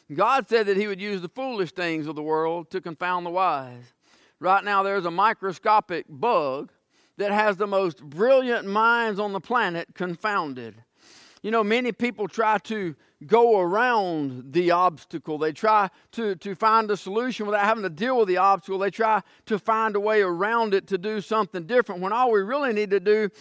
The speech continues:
is praise God through the obstacle.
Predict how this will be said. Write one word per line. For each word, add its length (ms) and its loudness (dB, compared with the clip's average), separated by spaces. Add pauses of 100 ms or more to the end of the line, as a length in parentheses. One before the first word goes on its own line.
(160)
is 240 0
praise 500 0
God 460 2
through 220 -8
the 160 -2
obstacle. 640 -8